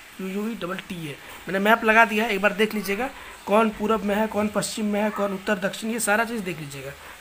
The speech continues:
सवाल बन सकता है। ये आपका next है कि क्या press करने पे help window open हो जाएगा, एमएस Word में पूछ रहा है। तो ये आपका हो जाएगा F one, F one press करने पे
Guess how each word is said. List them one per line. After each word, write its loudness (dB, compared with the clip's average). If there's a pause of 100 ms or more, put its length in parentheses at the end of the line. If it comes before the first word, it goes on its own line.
(120)
सवाल 4
बन 2
सकता -8
है। -14 (1500)
ये 6
आपका 6
next -2
है -2
कि -2 (260)
क्या 4
press 0
करने -2
पे -2
help 0 (160)
window 4
open 2
हो 4
जाएगा, 0 (1040)
एमएस 2
Word 6
में 0
पूछ -12
रहा -8
है। -8
तो -10
ये 0
आपका 0
हो 0
जाएगा -2
F 2
one, -4 (300)
F 0
one 2
press -2
करने -4
पे -8